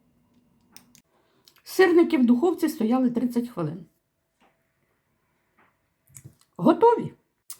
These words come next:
Хочу сказати, що їх ставити не на середню полочку, а трошки вище, щоб вони зарум'янилися зверху. Ну, трошки кращий вигляд у них так.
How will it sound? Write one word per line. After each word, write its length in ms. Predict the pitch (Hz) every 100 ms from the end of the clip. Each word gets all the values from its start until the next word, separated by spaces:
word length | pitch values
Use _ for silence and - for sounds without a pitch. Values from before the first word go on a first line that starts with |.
| - - _
Хочу 300 | - 254 285
сказати, 520 | - 262 285 302 277
що 220 | 247 -
їх 380 | 254 233 262 - 233
ставити 680 | - - 269 269 - 262 -
не 200 | 233 262
на 240 | 240 226 -
середню 760 | - - 247 320 262 220 196 - _ _ - _ -
полочку, 720 | 202 175 170 - - 175 -
а 180 | 196 202
трошки 840 | 196 262 254 - - 247 247 254 240 - - -
вище, 960 | 180 208 285 233 - - - 175 151 170
щоб 360 | - - 226 214
вони 260 | 214 240 247
зарум'янилися 1000 | 226 226 240 240 226 226 226 233 - 226
зверху. 580 | 160 160 147 - - 156 _ _ _ _ _ _ _ _
Ну, 180 | 359 381
трошки 400 | - 285 - 240
кращий 420 | 240 247 240 -
вигляд 440 | 214 196 170 170 165
у 60 | 160
них 220 | 165 165
так. 380 | - 151 -